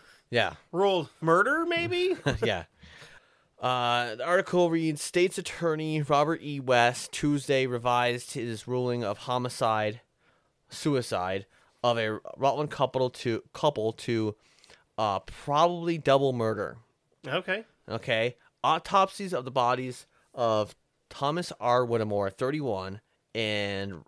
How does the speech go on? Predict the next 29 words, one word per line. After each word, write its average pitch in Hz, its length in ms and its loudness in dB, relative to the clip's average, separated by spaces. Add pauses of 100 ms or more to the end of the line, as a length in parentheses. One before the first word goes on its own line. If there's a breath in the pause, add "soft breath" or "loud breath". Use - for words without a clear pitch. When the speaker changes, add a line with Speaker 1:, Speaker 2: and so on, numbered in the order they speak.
(280)
Speaker 1:
Elizabeth 151 560 -2 (120)
R. 131 260 4
Whittemore, 104 460 -2
twenty-nine, 117 720 -6 (560 soft breath)
were 120 100 -2
made, 131 360 -4 (680 soft breath)
uh, 107 220 -4
Tuesday 123 460 0
by 113 180 2
the 104 60 -4
state - 500 -4
path-, - 420 -8
uh, 104 120 -4
pathologist, 110 920 0 (320 soft breath)
Doctor 113 400 0
Richard 147 600 -4 (160)
S. 123 420 -4
Woodru-, 101 460 -2
Woodruff 123 520 -6 (640 loud breath)
in 120 120 0
a 107 60 2
Burlington 135 680 0
hospital. 110 600 -6 (380 soft breath)
Speaker 2:
Wonder 226 200 -10
if 262 100 -16
they 202 100 -8
are 170 80 -10
related 131 520 -10
to 123 500 -10